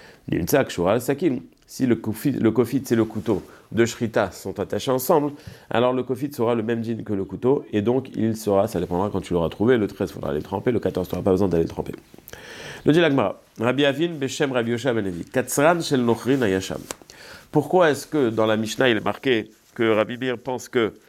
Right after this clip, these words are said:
dans le Shuk Haelyon, il y avait une, une certaine Touma, parce qu'à ces endroits-là, il y avait des gens qui lavaient les habits, des non-juifs qui lavaient les habits, et puisque Stam, un non-juif, il a une certaine impureté, donc c'est pour ça que tout ce qui se trouve là-bas, là-bas c'est un endroit où, où,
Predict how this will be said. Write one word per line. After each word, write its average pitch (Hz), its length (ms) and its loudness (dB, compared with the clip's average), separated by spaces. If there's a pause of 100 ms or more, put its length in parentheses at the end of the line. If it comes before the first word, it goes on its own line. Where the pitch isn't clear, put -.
(140)
dans 104 100 -6
le 113 80 0
Shuk 135 280 -4
Haelyon, 110 340 -2
il 98 80 -8
y - 20 -6
avait 98 160 -8
une, 92 120 -10 (280)
une 104 80 -6
certaine 101 380 -6
Touma, 101 260 -4
parce 117 160 -6
qu'à 113 160 -2
ces 127 160 -2
endroits-là, 101 360 2 (1400)
il 117 140 4
y 127 80 6
avait 131 220 2
des 120 160 -2
gens 110 300 -4
qui 107 160 -8
lavaient 110 320 0
les 95 160 -6
habits, 110 160 -2
des 104 120 0
non-juifs 117 420 -2
qui 92 100 -4
lavaient 90 200 -2
les 82 160 -6
habits, 101 340 0
et 107 80 2
puisque 127 380 2
Stam, 143 280 0
un 113 80 2
non-juif, 104 440 -2 (360)
il 113 180 6
a 120 60 6
une 110 100 0
certaine 117 360 -4
impureté, 95 400 -2
donc 117 180 0
c'est 127 100 0
pour 110 160 -4
ça 135 160 2
que 120 120 2
tout 139 180 -2
ce - 60 -6
qui 127 100 -2
se 113 60 -4
trouve 113 200 4
là-bas, 107 340 4 (280)
là-bas 123 260 4
c'est 113 140 -4
un 104 100 -2
endroit 110 240 0
où, 98 200 -4 (120)
où, 104 60 -6